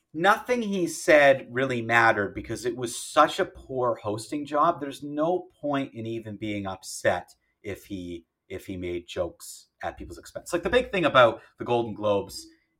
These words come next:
is in the past with Ricky Gervais, but also Tina Fey and, uh, Amy Poehler, roasting all the celebrities was kind of the big thing.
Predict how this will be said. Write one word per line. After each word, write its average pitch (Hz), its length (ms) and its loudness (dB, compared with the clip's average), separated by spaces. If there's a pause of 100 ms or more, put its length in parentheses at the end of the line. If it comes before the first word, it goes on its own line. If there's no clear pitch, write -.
is 104 420 -4
in 127 220 -6
the - 180 -4
past - 800 2 (400)
with 123 140 -2
Ricky 123 340 -2
Gervais, 104 580 -2
but 113 180 -2
also 110 720 0
Tina 95 280 -8
Fey 90 400 -2
and, 82 340 -10
uh, 90 220 -14
Amy 87 340 -14
Poehler, - 340 -4 (520)
roasting 131 760 -2 (300)
all 123 280 6
the 95 100 -6
celebrities 131 640 -2
was 110 120 -14
kind 143 380 2
of 131 80 -4
the - 60 -8
big 98 280 -8
thing. - 240 -16